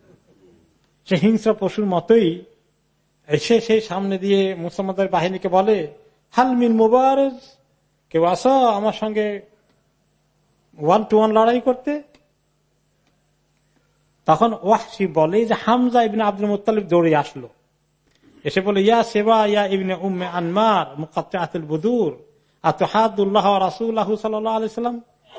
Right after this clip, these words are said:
বলে, "ইয়া সেবা ইবনে উম্মে আম্মার, উম্মে আনমার, তোমার উম্মে আনমারের ডিউটি তো হলো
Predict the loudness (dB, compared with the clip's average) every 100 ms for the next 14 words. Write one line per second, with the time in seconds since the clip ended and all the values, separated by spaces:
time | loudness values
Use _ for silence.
0 | -2 0 2 2 0 0 2 0 -2 -4
1 | -4 -2 -2 0 0 2 2 2 0 -2
2 | -2 -2 -2 -2 -2 0 0 0 -2 -2
3 | -2 -2 -2 -2 0 0 0 -2 -2 -2
4 | -2